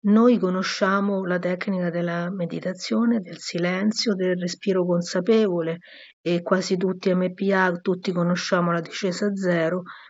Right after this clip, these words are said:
Questo, questo è il metodo, quindi dopo, quando alle quattro suonerà la campana, eh, ci metteremo tutti in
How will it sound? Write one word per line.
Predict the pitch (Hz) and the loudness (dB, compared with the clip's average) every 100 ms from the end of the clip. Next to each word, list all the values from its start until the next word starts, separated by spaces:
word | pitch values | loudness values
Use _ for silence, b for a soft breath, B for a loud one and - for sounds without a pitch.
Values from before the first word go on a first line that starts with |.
| _ | _
Questo, | - 196 - 190 190 | -2 -2 2 0 2
questo | - 214 214 240 208 | 2 2 2 2 2
è | 190 | 4
il | 202 202 180 | 2 2 0
metodo, | 175 170 165 160 156 170 - | 0 -2 -4 -6 -6 -10 -4
quindi | 190 190 180 180 B B B B | -2 2 2 0 B B B B
dopo, | 185 180 180 185 190 190 | -2 2 2 2 0 0
quando | 175 180 180 | 0 0 2
alle | 170 175 175 175 180 | 2 4 4 2 -2
quattro | - 175 180 180 - 175 | -4 0 0 -2 -2 2
suonerà | 175 185 180 175 175 | 2 2 0 2 2
la | 175 | 4
campana, | 220 226 226 170 165 165 180 - B B B _ _ | 2 2 0 -4 -4 -4 -8 -10 B B B _ _
eh, | - 185 175 | -14 -10 -6
ci | - 175 | -2 0
metteremo | 175 175 175 175 170 175 185 _ | 0 0 0 2 2 0 -2 _
tutti | - 170 175 - 220 - - 196 | -4 -4 -4 0 2 2 -2 -2
in | 175 175 170 262 | 0 0 -4 -8